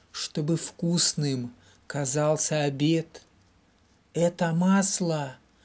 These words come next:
вкуснейший кусочек. Этот хлеб — лишь тончайшая шаль. Это масло —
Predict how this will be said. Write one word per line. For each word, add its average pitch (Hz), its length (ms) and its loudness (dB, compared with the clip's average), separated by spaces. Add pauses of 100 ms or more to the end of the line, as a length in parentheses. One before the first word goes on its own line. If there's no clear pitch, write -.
(100)
вкуснейший 196 1300 4
кусочек. 190 1400 0 (1000)
Этот 160 360 -2
хлеб — 165 760 0 (520)
лишь 175 500 2 (100)
тончайшая 180 1120 2
шаль. 180 680 2 (1200)
Это 185 340 2
масло — 190 800 2